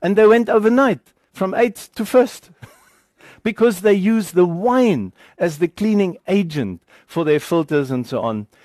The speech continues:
And, and that's brilliant. He didn't go to system engineering courses or thinking courses or anything, but he knew what he wanted. <laughs> Um, another thing we had, and I mentioned it already, the engineers and the m-, men in uniform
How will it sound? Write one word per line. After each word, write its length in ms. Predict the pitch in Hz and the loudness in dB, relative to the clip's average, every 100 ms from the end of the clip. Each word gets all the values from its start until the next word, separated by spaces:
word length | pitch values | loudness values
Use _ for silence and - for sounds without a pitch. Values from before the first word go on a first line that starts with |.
| _ _ | _ _
And, 220 | 165 180 - | -4 -4 -2
and 180 | 208 | 0
that's 220 | 214 262 - | 0 -2 -6
brilliant. 680 | - 240 320 220 87 _ _ _ _ _ _ _ _ 302 | 0 4 4 4 -2 _ _ _ _ _ _ _ _ -6
He 200 | 208 262 | -4 0
didn't 260 | 311 220 | 2 2
go 180 | 151 143 | 0 -2
to 480 | - 139 123 110 98 | -2 -4 -2 -4 -8
system 460 | - - 143 131 | -10 -8 -6 -4
engineering 500 | 123 113 113 110 104 | -4 -4 -4 -4 -6
courses 480 | 95 113 92 95 87 | -4 -6 -6 -10 -8
or 160 | 95 87 | -8 -6
thinking 400 | 151 175 135 107 | -6 -4 -4 -6
courses 440 | 107 95 101 92 | -6 -6 -8 -6
or 80 | 98 | -4
anything, 460 | 101 98 92 98 90 | -4 -6 -6 -6 -4
but 180 | 113 104 | -4 -4
he 160 | 117 | -6
knew 520 | 117 139 214 165 98 | -2 0 2 0 -2
what 220 | 87 98 90 | -6 -8 -6
he 120 | 87 | -4
wanted. 380 | 120 120 80 - _ _ - | -4 -6 -10 -20 _ _ -12
<laughs> 80 | 117 - 120 _ _ _ - - - - | -12 -10 -14 _ _ _ -20 -20 -16 -6
Um, 460 | 123 127 123 120 _ _ _ _ _ _ _ - | -4 -2 -4 -6 _ _ _ _ _ _ _ -4
another 360 | 180 262 311 - | 0 2 2 0
thing 300 | 247 220 165 | 2 2 2
we 160 | 233 | 2
had, 260 | 240 202 190 | 4 4 2
and 100 | 185 | 0
I 80 | 175 | 0
mentioned 400 | 190 196 202 170 | -2 -2 -2 0
it 20 | |
already, 300 | 170 175 170 | 0 2 2
the 140 | 147 | 2
engineers 580 | 151 147 143 156 170 151 | -2 -6 -4 -2 -2 -4
and 160 | 127 120 | -4 0
the 200 | 117 117 | 0 -2
m-, 340 | 110 101 110 | -6 -6 -4
men 160 | 127 147 | -2 -2
in 140 | 139 | -2
uniform 640 | 135 175 190 208 208 208 | 0 0 -2 0 0 0